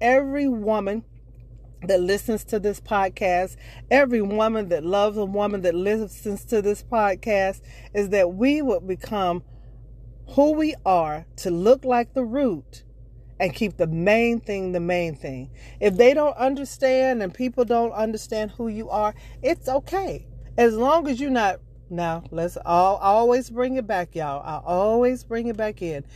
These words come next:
If you are wilding out, you're doing some crazy stuff that doesn't line up with the root, okay, then I'm not talking to you.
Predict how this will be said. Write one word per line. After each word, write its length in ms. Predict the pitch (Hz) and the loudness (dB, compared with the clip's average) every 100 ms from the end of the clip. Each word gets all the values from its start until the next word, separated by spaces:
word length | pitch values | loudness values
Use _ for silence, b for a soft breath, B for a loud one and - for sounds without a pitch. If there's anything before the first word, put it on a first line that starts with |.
| B B - | B B -6
If 160 | 165 | -4
you 240 | 180 247 233 | 0 2 4
are 160 | 185 | 4
wilding 560 | 180 185 175 185 220 240 | 4 4 6 4 2 0
out, 300 | 190 190 - - - | 0 -4 -8 -16 -14
you're 200 | 180 190 | -8 -6
doing 300 | 175 175 170 | -4 -2 -4
some 200 | 160 147 | -4 -10
crazy 440 | - 175 185 214 | -2 2 2 0
stuff 360 | 226 - 165 170 B B - | -6 -2 -2 -2 B B -4
that 160 | 170 156 | -2 4
doesn't 360 | 196 208 233 | 4 4 2
line 340 | 233 233 240 233 | 4 4 4 2
up 160 | 202 | 0
with 200 | 208 202 | 0 -2
the 100 | 202 | -2
root, 540 | 180 262 262 175 - - - - - - - - - - | -2 2 2 0 -8 -20 -20 -20 -20 -20 -20 -20 -16 -10
okay, 440 | 156 233 214 233 B B B B 185 | -2 2 2 2 B B B B 4
then 540 | 226 220 202 190 185 - | 6 6 4 0 -4 -6
I'm 200 | 185 196 | -2 0
not 200 | 202 190 | 0 -2
talking 380 | - 220 208 170 | -2 -2 -2 -8
to 100 | 170 | -10
you. 240 | 156 127 | -10 -10